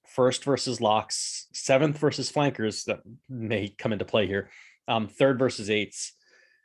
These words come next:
Um, seven versus scrum halves, eight versus fly halves, uh, thirteen versus centers, ten at wing, and twelve versus fullback. So lots of quality matchups, lots of places to stay away. It's that, that makes it kinda clear. For the Wasps, start whoever's at hooker anyway.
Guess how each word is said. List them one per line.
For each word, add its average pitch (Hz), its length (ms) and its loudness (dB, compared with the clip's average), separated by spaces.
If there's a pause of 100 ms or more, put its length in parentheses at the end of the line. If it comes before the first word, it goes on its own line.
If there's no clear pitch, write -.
(180)
Um, 98 280 -2
seven 170 420 2
versus 156 260 0
scrum 139 240 2
halves, 131 260 2
eight 139 180 0
versus 135 280 -4
fly 120 240 4
halves, 110 500 0 (340)
uh, 101 140 -2
thirteen 139 340 0
versus 139 280 -2
centers, 120 400 -2
ten 123 220 -2
at 107 120 -6
wing, 110 320 -2
and 101 240 -6
twelve 101 280 0
versus 98 180 -8
fullback. - 420 -4
So 98 460 -2
lots 139 280 4
of 101 160 -4 (760)
quality 160 320 6
matchups, 151 360 2
lots 139 200 -2
of 123 80 -6
places 123 320 0
to 110 40 -8
stay 117 220 4
away. 104 320 4
It's 104 140 -14 (240)
that, 113 180 0
that 127 100 -2
makes 120 220 -2
it 110 100 -8
kinda 110 200 -2
clear. 101 340 -2 (1200)
For - 80 -2
the 127 120 6
Wasps, 117 320 4
start 127 240 2
whoever's 117 340 2
at 104 60 -4
hooker 107 320 -2
anyway. 104 440 0